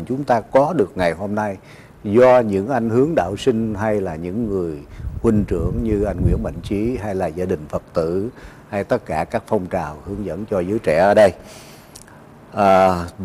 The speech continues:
những người lớn tuổi chúng ta khi nhìn lại, chúng ta biết rằng tre già thì măng mọc.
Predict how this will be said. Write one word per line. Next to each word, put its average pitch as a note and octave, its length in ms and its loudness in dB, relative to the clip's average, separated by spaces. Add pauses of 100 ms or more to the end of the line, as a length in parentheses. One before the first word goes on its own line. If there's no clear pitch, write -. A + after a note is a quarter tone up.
(100)
những A#2+ 180 4
người A2+ 200 8
lớn C3 240 6
tuổi G#2 400 4
chúng C#3+ 120 -4
ta A#2+ 200 2
khi A#2+ 180 2
nhìn G#2 240 2
lại, E2 380 2
chúng A2+ 120 -6
ta G#2+ 220 -2
biết A#2+ 200 0
rằng E2 300 -4
tre F#2+ 180 6
già F2+ 260 2
thì E2+ 140 -4
măng F2 240 -2
mọc. D#2 220 0